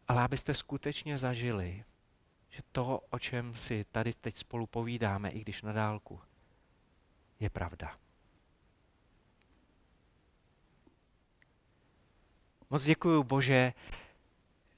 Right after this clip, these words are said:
že tohle není jenom nějaký chlácholení a vyprávěnka, ale že jsi skutečný Bůh.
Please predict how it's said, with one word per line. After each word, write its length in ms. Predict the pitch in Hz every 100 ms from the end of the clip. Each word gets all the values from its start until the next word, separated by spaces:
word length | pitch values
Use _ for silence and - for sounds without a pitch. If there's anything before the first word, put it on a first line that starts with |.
| _ _ _ _ - _ _ _ _ _ _
že 320 | 127 131 131
tohle 420 | - 143 135 156
není 360 | 151 131 135 151
jenom 320 | 147 147 143
nějaký 840 | 135 127 123 - 143 135 127 113 98
chlácholení 840 | - 123 120 - 135 131 131 131 135
a 60 | 120
vyprávěnka, 760 | 117 - 117 113 117 113 110
ale 140 | 104 107
že 120 | 113
jsi 380 | - 120 117 113
skutečný 600 | - 120 120 - - 120
Bůh. 440 | 107 95 113 -